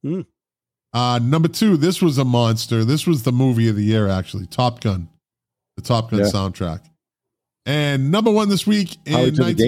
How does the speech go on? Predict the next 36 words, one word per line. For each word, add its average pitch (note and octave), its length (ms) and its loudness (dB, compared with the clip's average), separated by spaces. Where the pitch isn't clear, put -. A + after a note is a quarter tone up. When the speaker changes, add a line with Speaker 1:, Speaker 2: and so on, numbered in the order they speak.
Speaker 3:
Danger A#2+ 140 0
Zone, D#2 220 -10
right? A#2 140 -18
Speaker 2:
Yeah, A#2+ 240 -2
yep. A#2 180 -6
Kenny E3+ 160 0
Loggins F3+ 420 2
had C3 140 0
a A#2+ 60 0
good, B2+ 260 0
uh, A2+ 320 2
had B2+ 180 -2
a, A2 80 -2
had B2+ 160 0
a A#2+ 60 -2
pretty E3+ 300 0
good D3 420 0
run C3 320 0
at, A#2 180 -2
uh, A2 40 -4
uh, G2 300 -2
movie A#2+ 360 0
scores. G2+ 640 -4
Speaker 3:
Yeah, G#2 160 2
he E2+ 80 -6
did. F#2 160 -2
Speaker 1:
Yeah. A#2+ 260 0
Speaker 2:
You A#2+ 100 -4
know, A2 100 2
had A2+ 140 2
a G#2+ 60 -2
pretty C3 220 -2
good A#2 200 0
Caddyshack, A2+ 960 0
Top A2 320 -2
Gun. G#2 360 -2